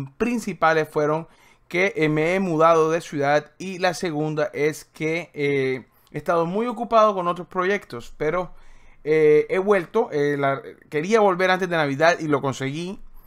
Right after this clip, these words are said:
Eh, voy a seguir subiendo todos los días, eh, videos. Eso sí lo voy a tratar de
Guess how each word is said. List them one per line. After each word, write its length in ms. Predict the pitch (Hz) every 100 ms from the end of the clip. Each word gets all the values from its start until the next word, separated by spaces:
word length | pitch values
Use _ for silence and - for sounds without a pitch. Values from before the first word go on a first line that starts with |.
| - -
Eh, 220 | 131 131
voy 260 | 135 160 185
a 100 | 190
seguir 360 | - 160 196 202
subiendo 600 | 190 170 190 196 190 -
todos 260 | 185 190
los 160 | 180 156
días, 300 | 175 180 156 -
eh, 520 | 147 143 135 120 - - - -
videos. 500 | 127 131 147 185 123
Eso 200 | 127 139
sí 160 | 147
lo 100 | 139
voy 180 | 139 143
a 100 | 143
tratar 360 | 131 139 135 139
de 240 | 139